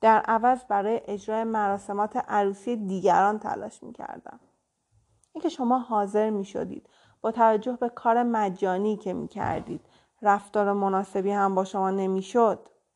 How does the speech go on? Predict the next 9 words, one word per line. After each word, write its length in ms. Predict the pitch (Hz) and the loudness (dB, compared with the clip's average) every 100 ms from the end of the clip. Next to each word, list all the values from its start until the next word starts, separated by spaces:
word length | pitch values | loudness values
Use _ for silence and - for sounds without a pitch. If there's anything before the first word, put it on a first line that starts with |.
| _ _ _ _ _ _ _ _ _ | _ _ _ _ _ _ _ _ _
آیا 260 | 220 226 226 | 2 4 4
ادامه 340 | 202 196 214 | 2 0 0
می‌دادین؟ 680 | 214 190 190 180 202 208 233 _ _ _ _ - | -2 -2 -2 -2 -6 -8 -10 _ _ _ _ -10
آیا 160 | 277 320 | 0 2
این 160 | 302 285 | 2 2
کار 220 | 302 294 | 4 4
موجب 420 | 254 220 240 262 | 4 0 0 0
دلسردیتون 960 | 233 208 208 - 214 202 208 - 269 262 | 0 -2 -2 -2 0 0 -4 -8 -4 -2
نمی‌شد؟ 680 | 262 214 - 220 214 233 | -2 -2 -4 -4 -4 -6